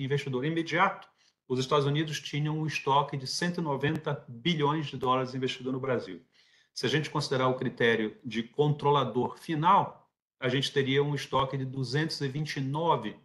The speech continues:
bilhões de dólares dos Estados Unidos investidos no Brasil. Ou seja,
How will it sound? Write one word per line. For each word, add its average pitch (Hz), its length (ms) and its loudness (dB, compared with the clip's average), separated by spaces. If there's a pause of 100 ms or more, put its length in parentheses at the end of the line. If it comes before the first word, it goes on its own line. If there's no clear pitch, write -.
bilhões 127 500 0
de 139 80 -2
dólares 120 380 2
dos 123 160 -4
Estados 123 180 -2
Unidos 127 180 -2
investidos 127 400 -4
no 139 80 -2
Brasil. 117 440 -2 (480)
Ou 120 100 -6
seja, 143 420 2